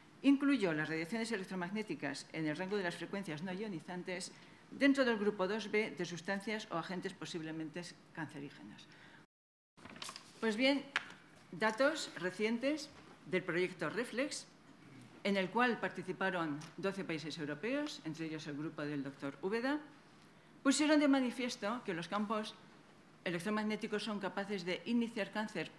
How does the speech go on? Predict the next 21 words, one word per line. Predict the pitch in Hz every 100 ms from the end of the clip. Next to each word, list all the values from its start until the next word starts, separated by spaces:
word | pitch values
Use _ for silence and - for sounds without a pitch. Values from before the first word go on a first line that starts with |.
| -
por | 226 214 196
daño | 294 311 302 294 -
directo | 202 220 220 233
en | 202
el | 170
A | 175
D | 151 147
N. | 131 127 - - - - - -
¿Mm? | 202 269 - - - -
Y | 233 285 -
exactamente, | 165 185 170 180 185 185
o | 220
sea, | 202 160
lo | 156
que | 160 156 -
estudian | - 190 202 208
son | 196 151
las | 151
bajas | 202 285
frecuencias | 254 254 220 202 185
asociadas | 185 175 - 170 151 147